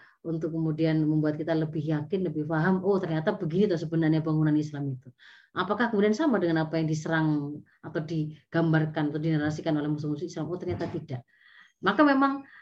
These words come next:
memang upaya untuk bisa membuat kita itu menjawab narasi yang menyerang Islam itu mengharuskan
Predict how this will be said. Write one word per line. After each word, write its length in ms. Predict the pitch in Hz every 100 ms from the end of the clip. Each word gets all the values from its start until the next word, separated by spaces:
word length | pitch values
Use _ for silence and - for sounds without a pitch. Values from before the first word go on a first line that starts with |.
| _
memang 460 | 240 254 262 254 -
upaya 480 | - 226 262 262 254
untuk 220 | 240 220
bisa 140 | 214 220
membuat 400 | 214 196 196 196
kita 240 | 208 208
itu 80 | 202
menjawab 720 | 185 175 214 294 285 202 - 175
narasi 880 | 196 202 233 226 - 220 214 208
yang 160 | 185 190
menyerang 400 | 180 180 180 185
Islam 340 | 202 170 160
itu 160 | 175 202
mengharuskan 800 | 202 180 170 165 - - 151 170